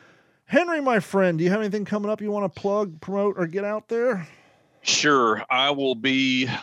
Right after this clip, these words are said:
Speaker 2: on World War Two T V with Paul Woodadge again first week of February. He wanted to do a show talking about my return to Peleliu back in nineteen ninety-nine.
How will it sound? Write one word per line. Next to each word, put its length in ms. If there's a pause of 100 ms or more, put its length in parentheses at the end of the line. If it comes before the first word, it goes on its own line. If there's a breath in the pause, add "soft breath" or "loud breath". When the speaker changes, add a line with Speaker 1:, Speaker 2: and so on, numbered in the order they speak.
Speaker 2:
on 180
World 180
War 160
Two 200
T 200
V 160
with 200
Paul 280
Woodadge 460
again 260
first 320
week 160
of 80
February. 680
He 120
wanted 360
to 80
do 180
a 60
show 480
talking 420
about 300
my 100
return 440
to 60
Peleliu 540
back 240
in 80
nineteen 340
ninety-nine. 760